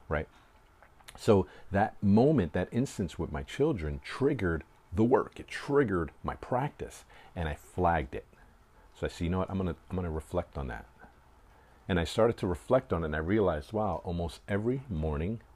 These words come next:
and every afternoon when I'm picking off and dropping off the kids, I would say at least two, you know, I would have at least two outbursts where I'm saying something about a driver.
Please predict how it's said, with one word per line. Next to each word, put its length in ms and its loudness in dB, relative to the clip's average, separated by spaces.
and 120 -4
every 320 -2
afternoon 580 0
when 100 -4
I'm 140 -2
picking 380 -4
off 180 -4
and 80 -4
dropping 300 -2
off 100 -8
the 60 -12
kids, 260 -2
I 80 0
would 180 -2
say 300 0
at 100 -2
least 320 -4
two, 480 4
you 80 2
know, 160 0
I 60 0
would 140 2
have 180 2
at 80 -2
least 220 -4
two 160 4
outbursts 540 -2
where 120 -2
I'm 80 0
saying 320 -2
something 360 -8
about 200 0
a 40 -2
driver. 360 -4